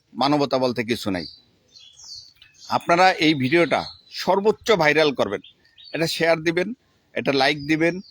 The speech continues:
এটা, আহ, কমেন্টস করবে, প্রতিবাদ করবেন। মানে, এক কথায় এই ভিডিওটা যত বেশি ভাইরাল করবেন, এই অসহায় পরিবারটা বিচার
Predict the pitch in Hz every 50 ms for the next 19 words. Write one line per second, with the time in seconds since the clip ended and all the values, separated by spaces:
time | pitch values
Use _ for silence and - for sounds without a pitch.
0 | - _ _ _ _ _ - - 123 - 143 139 139 135 131 131 127 127 123 120
1 | 113 120 117 113 113 110 107 107 104 104 101 101 101 101 107 - - 135 143 165
2 | 175 180 160 - - 170 165 165 170 170 - - - 151 135 165 160 170 165 -
3 | - 170 160 165 180 196 208 254 _ _ _ _ _ _ _ _ _ _ - -
4 | 113 127 131 139 - - 143 156 - - - 175 - 180 175 180 175 - - 156
5 | 156 143 135 135 139 160 160 160 170 170 156 147 135 - 175 175 175 156 160 135
6 | - 170 160 139 135 127 139 165 170 160 135 156 135 120 110 90 - _ _ _
7 | _ _ _ _ _ _ _ _ - 147 160 165 170 151 147 147 - - 170 175
8 | 151 - 156 156 156 156 160 156 - 180 165 143 127 - 160